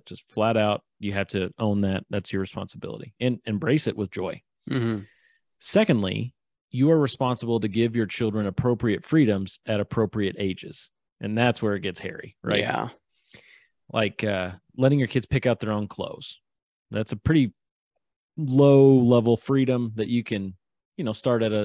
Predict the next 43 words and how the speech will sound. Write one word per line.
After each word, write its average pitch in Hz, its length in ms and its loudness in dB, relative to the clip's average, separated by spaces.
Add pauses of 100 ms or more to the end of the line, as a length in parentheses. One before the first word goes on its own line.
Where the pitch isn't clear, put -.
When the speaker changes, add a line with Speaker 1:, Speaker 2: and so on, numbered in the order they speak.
Speaker 1:
at - 40 -4
an 127 120 -2
earlier 123 380 0
age, 98 240 -4
depending, 113 440 -2
right? 139 260 -2
Like, 95 320 -10 (100)
oh, 190 80 -8 (100)
yeah, 226 160 -6
they, 165 160 -4
they 233 80 -4
can 135 120 -6
figure 95 200 -8
that 90 140 -6
out. 196 240 -4 (460)
Um, 101 400 -6 (540)
fixing 139 260 0
their 135 120 2
own 139 120 2
lunch. 170 420 -4 (420)
You 113 100 -2
know, 107 200 -2
wh-, - 100 -18 (160)
when 160 220 4
does 139 220 4
the 113 120 0
child 151 400 2
get 131 180 -2
to 92 220 -6 (440)
choose 165 420 0
what 113 320 0 (420)
he 139 200 0
or 139 80 0
she 120 120 -2
wants 110 220 -2
for 107 140 -6
lunch 101 420 -6 (100)
and 95 280 -6
to 95 160 -12 (600)
do 120 120 4
all 120 160 4
of 123 100 -2
it 127 120 -4